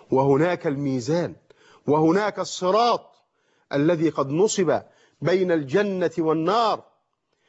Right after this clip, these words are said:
وهناك الكتب التي سيعطاها كل إنسان. فالمؤمن يأخذ كتابه بيمينه، والكافر أعاذني الله وإياكم من هؤلاء يأخذ كتابه بشماله، وقد سجل في هذا الكتاب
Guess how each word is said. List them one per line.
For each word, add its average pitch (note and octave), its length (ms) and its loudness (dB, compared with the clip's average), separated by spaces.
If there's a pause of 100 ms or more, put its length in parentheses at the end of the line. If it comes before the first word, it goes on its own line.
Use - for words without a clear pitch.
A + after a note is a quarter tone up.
(200)
وهناك G3 500 2
الكتب G#3+ 440 -2 (680)
التي E3 440 0
سيعطاها F3+ 760 0
كل B3 420 -2
إنسان. A3 500 -2 (540)
فالمؤمن E3 640 0 (300)
يأخذ D#3+ 380 0
كتابه D#3 580 -2
بيمينه، D#3+ 420 -4 (340)
والكافر F#3 680 0
أعاذني F3 480 0
الله F3+ 240 2
وإياكم F#3 640 -2
من F#3 180 -2
هؤلاء G3+ 640 0 (420)
يأخذ G#3+ 480 0
كتابه A#3+ 640 0
بشماله، A#3+ 640 -2 (1200)
وقد B2 260 -2
سجل B2+ 460 -2
في A2+ 180 -8
هذا B2+ 200 -4
الكتاب A2+ 460 -8